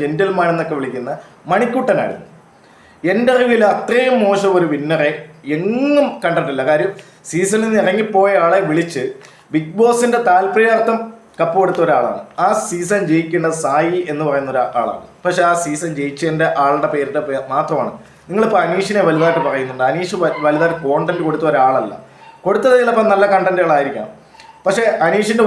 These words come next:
ഓർത്തിരിക്കുന്ന കോണ്ടന്റുകൾ തന്നെ നിങ്ങളൊന്ന് ആലോചിച്ച് നോക്കുക. അത് രേണു സുധിയാണ് അവിടെ സ്കോർ ചെയ്തിരിക്കുന്നത്. അല്ലാതെ അനീഷിനെന്ന് പറഞ്ഞുകൊണ്ടൊരു, എന്താ, സ്പെഷ്യൽ അല്ലെങ്കിൽ ഒരു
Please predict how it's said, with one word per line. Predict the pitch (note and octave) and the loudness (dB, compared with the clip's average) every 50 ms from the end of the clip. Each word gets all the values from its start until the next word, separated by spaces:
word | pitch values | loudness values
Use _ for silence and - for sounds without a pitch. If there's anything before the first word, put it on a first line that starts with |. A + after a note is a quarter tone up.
| G3 | 4
ഓർത്തിരിക്കുന്ന | G3+ G3+ G3+ - A3 G#3+ G#3+ G#3 G3 G3 F#3+ G#3 | 4 2 2 0 0 0 0 0 0 0 2 0
കോണ്ടന്റുകൾ | G#3 G#3+ E3 D#3+ E3 E3+ F3+ F3 F#3 F#3+ F#3+ G3 G3 G3 - - - - - _ _ - | 0 2 2 0 2 0 0 0 2 2 2 2 0 0 -4 -10 -16 -20 -20 _ _ -2
തന്നെ | E3 E3 D#3+ F3+ F3 | -2 0 2 0 0
നിങ്ങളൊന്ന് | E3+ E3 E3+ F3 E3+ E3+ | 0 0 -2 0 0 2
ആലോചിച്ച് | D#3+ D3 D3 D#3 E3 D#3+ E3 | 2 2 2 2 0 -2 -2
നോക്കുക. | D#3+ C3 - C3 C3 C3 C3 - - - - - - - | -4 -4 -4 -4 -4 -4 -4 -6 -12 -16 -20 -20 -16 -8
അത് | D3+ F3 G3 A3+ G3+ F#3 | -4 -2 0 0 0 2
രേണു | F3 F3+ F#3+ G3+ G#3+ A3+ B3 A#3+ | 2 2 4 2 2 2 2 2
സുധിയാണ് | A#3+ B3 A#3 A#3+ B3 A#3+ A#3+ A#3+ A#3 G#3+ | 2 0 0 0 2 4 4 4 4 2
അവിടെ | G#3+ A3 A3 A3 A3 A3 | 2 2 2 2 0 2
സ്കോർ | G#3+ G#3 G3+ | 2 2 2
ചെയ്തിരിക്കുന്നത്. | G#3+ G#3 G3+ G3+ G3 F#3 F3+ F3 C#3+ B2 A2 G2 - - - - - - C#3 | 4 4 4 2 2 2 0 0 -2 -4 -8 -10 -12 -14 -20 -20 -12 -6 -4
അല്ലാതെ | C#3+ D#3+ E3+ F3+ F3+ F3+ F3 - - C3 C#3+ | 0 2 2 4 4 2 2 2 -2 -2 -2
അനീഷിനെന്ന് | C#3+ D#3 E3+ F3+ F3+ F3+ - G#3+ G#3 G#3+ G#3+ G#3+ | -2 -2 -2 -2 -4 -4 -4 -2 -2 0 0 0
പറഞ്ഞുകൊണ്ടൊരു, | G3 - F3+ F3+ F3+ F3 D#3+ E3+ E3+ E3 E3 E3 - - - - - - - - - - C3+ D3 | 2 0 0 0 0 -2 -2 -2 -2 -2 -4 -6 -10 -18 -20 -20 -20 -20 -20 -14 -6 -2 0 0
എന്താ, | D3+ D3 C#3+ C#3 C#3 C#3 - | 2 2 2 2 2 0 -2
സ്പെഷ്യൽ | - - D3+ - - - F#3+ F3 E3 - - - D3+ | -4 -6 -6 -6 -2 -2 0 0 0 -2 -2 -2 -2
അല്ലെങ്കിൽ | D3 D3+ D#3 D#3 D3+ D#3+ D3+ D3 | -2 0 0 -2 -2 0 0 2
ഒരു | D3+ D#3+ | 2 0